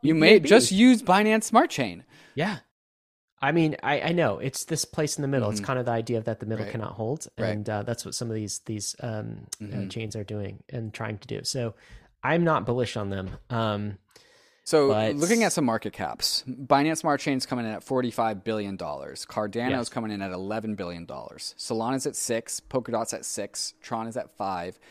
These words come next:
Speaker 2: Can you
Speaker 1: Avalan-
Speaker 2: show that? Can you scroll to the right a little
Speaker 1: Oh,
Speaker 2: bit?
Speaker 1: can
Speaker 2: Show
Speaker 1: I?
Speaker 2: that?
Speaker 1: Uh, yes, yes. Uh,
Speaker 2: Well, okay.
Speaker 1: Tron is at five billion dollars, Avalanche at three point eight, Cosmos at three point two.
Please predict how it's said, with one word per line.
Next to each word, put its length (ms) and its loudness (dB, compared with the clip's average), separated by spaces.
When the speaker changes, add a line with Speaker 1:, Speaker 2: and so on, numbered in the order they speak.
Speaker 2:
Can 140 2
you 80 2
Speaker 1:
Avalan- 60 2
Speaker 2:
show 140 0
that? 200 0
Can 140 -8
you 40 -4
scroll 240 -6
to 60 -6
the 100 -6
right 120 -4
a 20 -6
little 160 -6
Speaker 1:
Oh, 40 -6
Speaker 2:
bit? 120 -6
Speaker 1:
can 140 -4
Speaker 2:
Show 80 -2
Speaker 1:
I? 60 0
Speaker 2:
that? 220 -8
Speaker 1:
Uh, 440 -4
yes, 400 -4
yes. 460 -6
Uh, 300 -4
Speaker 2:
Well, 160 -2
okay. 220 -10
Speaker 1:
Tron 220 0
is 120 0
at 100 0
five 220 0
billion 200 0
dollars, 320 2
Avalanche 420 -4
at 100 -10
three 180 -4
point 240 -8
eight, 180 -10
Cosmos 540 0
at 200 -4
three 340 0
point 340 -6
two. 360 -8